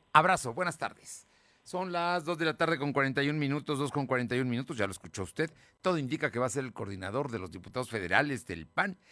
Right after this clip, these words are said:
Y ya nada más para que sepa usted, otro poblano es el coordinador de los diputados federales de el Morena, que es Ignacio Mier Velasco. Y Blanca Alcalá,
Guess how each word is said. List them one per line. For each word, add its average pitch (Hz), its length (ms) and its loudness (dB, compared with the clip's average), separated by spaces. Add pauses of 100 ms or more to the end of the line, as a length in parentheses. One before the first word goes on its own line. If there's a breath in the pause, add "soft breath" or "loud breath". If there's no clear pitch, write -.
(400 soft breath)
Y 175 340 -2 (880)
ya 104 140 -6
nada 104 160 -6
más 110 100 -4
para 123 160 0
que 113 80 -4
sepa 135 300 2
usted, 170 260 -2
otro 143 240 -2
poblano 156 400 0
es 151 60 -6
el 165 100 -2
coordinador 123 440 0
de 143 80 -2
los 120 100 -6
diputados 104 420 -4
federales 113 480 -2
de 98 280 -6 (120)
el 90 400 -8
Morena, 139 580 -4 (340 soft breath)
que 139 80 -4
es 139 120 -4
Ignacio 120 380 -4
Mier 127 240 0
Velasco. 127 540 -2 (520 soft breath)
Y 202 300 0
Blanca 190 460 0
Alcalá, 156 640 0